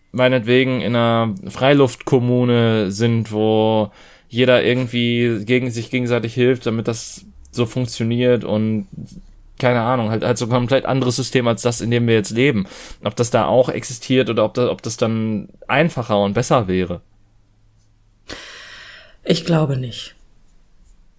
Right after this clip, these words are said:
Speaker 1: Ich glaube auch nicht, aber ich weiß nicht, ob
Speaker 2: Ich
Speaker 1: das
Speaker 2: glaub, da
Speaker 1: nur
Speaker 2: hast du
Speaker 1: mein
Speaker 2: andere Probleme.
Speaker 1: Durchaus, aber ich, ich weiß halt nicht, ob du dann halt so,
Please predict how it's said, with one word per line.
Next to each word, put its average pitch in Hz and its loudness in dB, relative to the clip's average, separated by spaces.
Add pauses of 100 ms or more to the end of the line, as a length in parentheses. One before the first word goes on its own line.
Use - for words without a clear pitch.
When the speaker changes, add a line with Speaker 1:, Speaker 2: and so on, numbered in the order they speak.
(340)
Speaker 1:
Ich - -10
glaube 185 2
auch - 2
nicht, 107 -2
aber 95 0
ich 117 -4
weiß 151 2
nicht, 165 2
ob - 6
Speaker 2:
Ich - 2
Speaker 1:
das 139 0
Speaker 2:
glaub, 156 2
da 165 4
Speaker 1:
nur 156 2
Speaker 2:
hast 131 4
du - -
Speaker 1:
mein - 4
Speaker 2:
andere 202 4
Probleme. 151 0 (2250)
Speaker 1:
Durchaus, 110 0
aber 131 2
ich, 123 -8
ich 117 -10
weiß 160 4
halt 175 0
nicht, 143 -4
ob 139 -4
du 147 -2
dann 147 2
halt 143 2
so, 139 2